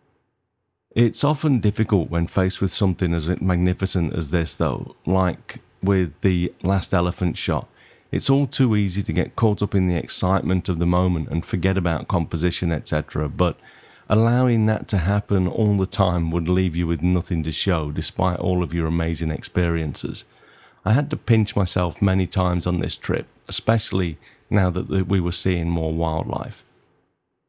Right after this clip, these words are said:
On the morning of May seventeen, though, we'd break from wildlife again for a highly cultural experience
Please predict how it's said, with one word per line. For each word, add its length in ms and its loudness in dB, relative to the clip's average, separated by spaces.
On 160 6
the 60 6
morning 420 2
of 160 -2
May 200 2
seventeen, 720 0
though, 340 0
we'd 320 0
break 280 0
from 260 2
wildlife 580 0
again 400 0
for 480 -2
a 60 -2
highly 560 0
cultural 500 0
experience 800 -2